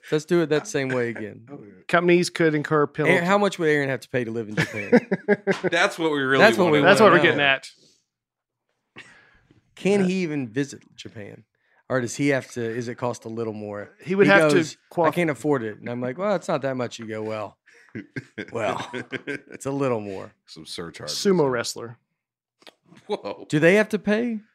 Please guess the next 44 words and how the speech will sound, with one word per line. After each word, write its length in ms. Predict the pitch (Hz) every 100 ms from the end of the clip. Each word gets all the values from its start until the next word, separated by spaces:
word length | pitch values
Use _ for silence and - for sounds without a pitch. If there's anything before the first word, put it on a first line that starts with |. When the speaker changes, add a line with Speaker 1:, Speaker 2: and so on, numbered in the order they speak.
| - _ _ _
Speaker 3:
Sumo 360 | - 170 190 214
wrestler? 240 | 233 160
Speaker 1:
extra? 380 | 170 - 208 208 _ _ -
So 180 | -
it's, 160 | 185 151
it's, 320 | 139 165 147
it's 300 | 139 131 - 165
overweight. 540 | 185 185 180 160 -
What 260 | 151 190 196
is 80 | 143
it? 40 |
So 160 | 123 151
they're 280 | 143 156 165
overweight 400 | 175 156 147 131
if 80 | 120
they're 80 |
against 220 | 117 110 -
the 60 |
law. 200 | 107 101 _ _ _ _ _ _ _ _
Speaker 3:
Uh, 600 | 156 156 151 151 147 143 - _ _ - _
companies 340 | - 185 180 165
could 220 | - 185
have 240 | 170 160
some 280 | - - 160
penalties 540 | 147 160 135 - 113 -
to 60 |
pay, 280 | 104 117 107
yes, 600 | 110 117 98 - - - _
if 160 | 143 -
their 140 | 131
people 300 | 120 135 127
did 160 | 120 123
not. 80 | 123
Speaker 1:
If 160 | 131
your 100 | 131 120
staff. 680 | - 127 123 - - _ _ _ _ _ _ _ -
Speaker 2:
Wow. 320 | 76 60 -
Speaker 1:
The 100 | 135
Speaker 3:
Yeah. 60 | 120
Speaker 1:
company 320 | 170 165 127
has 120 | 104 -
to 100 | -
pay 180 | 104 101
it. 160 | -